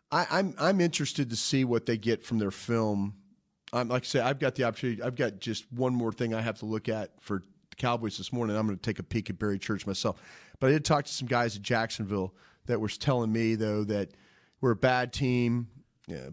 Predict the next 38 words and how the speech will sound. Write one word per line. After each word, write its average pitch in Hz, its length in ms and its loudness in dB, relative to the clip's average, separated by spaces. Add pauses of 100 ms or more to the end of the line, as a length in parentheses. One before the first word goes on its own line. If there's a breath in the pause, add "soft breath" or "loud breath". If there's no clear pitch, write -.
Barry 123 480 2
had 123 220 0
some 123 100 -2
bad 123 340 0
games, 120 600 2
got 110 200 0
blamed 123 300 2
for 120 100 0
a 113 60 0
couple 120 320 0
of 104 60 -4
things, 117 500 0
and, 98 260 0
you 110 160 -2
know, 101 220 0
it, 98 160 -4
it, 110 220 -4 (220)
when 123 100 0
you're 127 100 2
a 113 60 -2
bad 131 320 0
team, 120 300 0
they're 117 120 0
looking 123 240 0
for 110 140 0
reasons 113 440 0
to 107 80 -6
kinda 117 260 -2
move 113 260 0
on 113 180 2
from 120 160 -4
guys. 127 300 -2
Not 151 160 2
that 120 120 -4
Barry's 123 280 2
a 107 40 0
bad 113 380 -2
guy, 117 380 0